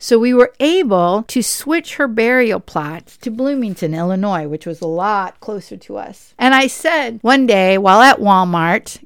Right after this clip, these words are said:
crying, I called John and it's like, "I don't want your mom to be buried alone. Can we buy a plot next to her?" And he said, "Sure, that was fine." And I told my Sunday school class after we bought it, it's like, "It's sort of weird. I feel like I have a home for the first time."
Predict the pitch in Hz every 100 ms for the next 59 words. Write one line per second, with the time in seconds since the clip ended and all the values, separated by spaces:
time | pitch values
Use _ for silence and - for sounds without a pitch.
0 | - - 254 214 185 165 190 233 254 -
1 | 180 190 208 202 208 190 196 196 220 208
2 | - - - 302 302 349 427 403 302 415
3 | 381 - - - 392 403 370 359 381 370
4 | 339 381 381 277 330 381 392 392 392 330
5 | 349 330 330 349 339 311 311 302 302 359
6 | 311 370 311 370 381 330 339 359 349 262
7 | 302 330 - - 403 349 320 269 226 202
8 | 196 196 - 185 175 202 185 - 180 180
9 | - 190 175 156 185 - - 190 175 185
10 | 202 _ 226 233 233 - 370 349 330 403
11 | 403 311 - 214 196 170 170 185 190 208
12 | 226 220 208 220 240 202 185 - 190 -
13 | 226 - 330 349 320 320 349 262 180 -
14 | 196 196 - 277 277 269 226 233 247 240
15 | 226 277 294 202 165 175 - 220 202 285
16 | 269 - 320 262 190 165 165